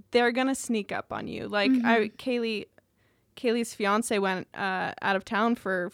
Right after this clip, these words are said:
Speaker 1: several months, and I remember before he came back in town, I was like, "Kaylee, you
Speaker 2: Mm-hmm.
Speaker 1: guys are gonna have to be really careful."
Speaker 2: Mm-hmm. Yeah, and
Speaker 1: because
Speaker 2: she was
Speaker 1: Trevor
Speaker 2: right. <laughs>
Speaker 1: Yeah, because, I mean, Trevor went on, like, a week trip one time and came back, and it was, like, just something about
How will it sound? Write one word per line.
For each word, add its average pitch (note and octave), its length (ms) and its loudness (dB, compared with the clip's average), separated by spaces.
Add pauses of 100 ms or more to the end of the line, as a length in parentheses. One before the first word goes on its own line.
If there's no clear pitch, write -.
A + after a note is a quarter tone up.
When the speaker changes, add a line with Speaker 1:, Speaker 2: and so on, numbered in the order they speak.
Speaker 1:
several G3 360 0
months, F#3+ 460 -2
and F#3+ 100 -2
I F#3+ 100 2
remember G3 420 0
before G3+ 300 -4
he A3 120 -4
came G#3 220 -4
back F#3+ 220 -2
in G3+ 80 -4
town, A#3 240 -2
I A3 60 0
was G#3+ 100 -4
like, - 160 -6
"Kaylee, F#3+ 440 -4 (480)
you B3 80 2
Speaker 2:
Mm-hmm. A3+ 140 2
Speaker 1:
guys A3+ 180 6
are A#3+ 60 4
gonna A#3+ 100 2
have A3+ 120 0
to G#3+ 60 -8
be G3+ 140 -2
really F#3 460 -2
careful." G#3+ 760 -6
Speaker 2:
Mm-hmm. - 100 -14
Yeah, A#3 80 -2
and A3+ 80 -2
Speaker 1:
because A3+ 220 6
Speaker 2:
she B3+ 80 -2
was B3+ 80 2
Speaker 1:
Trevor B3 160 4
Speaker 2:
right. A#3 380 4 (100)
<laughs> - 100 -18
Speaker 1:
Yeah, D#4 420 8
because, B3 540 0
I A#3 100 2
mean, B3 160 2
Trevor C#4 340 4
went D4+ 220 0
on, D#4 200 2
like, D4+ 160 -2
a D4 80 0
week B3 440 -6
trip F#4 400 -2
one A3 180 0
time G#3 280 -2
and G3+ 140 -4
came G#3+ 220 -2
back, A3 280 2
and G#3+ 140 0
it G#3+ 100 0
was, G#3 160 -4
like, G3+ 340 0
just G#3 300 -2
something G#3+ 320 -2
about F#3+ 600 0